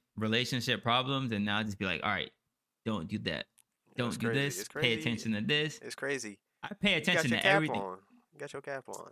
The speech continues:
Speaker 2: so.
Speaker 1: For the women that know how, how I am romantically, you know what the fuck I'm saying.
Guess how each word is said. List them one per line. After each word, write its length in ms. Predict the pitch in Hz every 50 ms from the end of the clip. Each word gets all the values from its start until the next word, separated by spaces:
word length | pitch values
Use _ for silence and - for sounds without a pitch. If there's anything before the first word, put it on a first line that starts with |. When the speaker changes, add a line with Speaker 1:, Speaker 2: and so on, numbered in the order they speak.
| 98 -
Speaker 2:
so. 260 | - - - - - 104 110 _ _ _ _ _ _ _ _ _ _ _ _ _ _ _ _ _ _ _ _
Speaker 1:
For 120 | - 156 160
the 100 | 156 156
women 300 | 175 214 226 220 214 190
that 180 | 185 180 165
know 220 | 151 160 170 180 170
how, 280 | 156 156 160 160 - 139
how 220 | 139 139 147 147
I 140 | 147 147 147
am 480 | 143 135 139 143 147 143 139 139 - - 110
romantically, 640 | 127 131 131 135 139 147 135 - 151 127 - 139 143
you 420 | 139 139 131 90 107 123 139 143
know 220 | 131 127 127 120 110
what 160 | 107 101 -
the 80 | 110 104
fuck 260 | - - 107 107 -
I'm 120 | 107 110
saying. 400 | - - 104 110 107 101 107 110